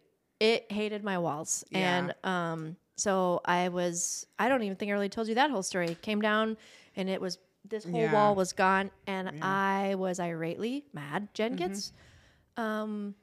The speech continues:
Speaker 1: when I'm, like, really frustrated that something didn't work exactly how it should have worked the first time,
Speaker 2: I do the,
Speaker 1: I go
Speaker 2: yeah.
Speaker 1: zero to a hundred.
Speaker 2: Mm-hmm.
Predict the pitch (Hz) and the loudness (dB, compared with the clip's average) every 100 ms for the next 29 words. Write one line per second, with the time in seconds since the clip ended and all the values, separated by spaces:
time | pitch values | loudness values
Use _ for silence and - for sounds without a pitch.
0 | _ _ _ _ - 196 208 254 254 233 | _ _ _ _ -10 -4 -2 -2 -2 -2
1 | 180 175 170 180 185 202 208 202 175 180 | -4 -6 0 2 2 2 0 -2 -6 -4
2 | 190 190 165 - 180 180 185 165 165 175 | -2 -2 -4 -4 -4 -2 -4 -4 -2 -4
3 | - 175 175 165 165 190 185 170 165 - | -6 -12 -6 -6 -4 -6 -4 -4 -6 -6
4 | 185 180 190 190 170 - 175 175 240 233 | -6 -4 -6 -8 -10 -10 -8 -6 -4 -2
5 | 196 190 175 160 160 - 214 226 202 185 | 0 0 -2 -6 -6 0 0 2 2 4
6 | 185 180 185 160 156 92 - 175 175 175 | 2 2 0 -2 -4 -8 -10 -10 -10 -10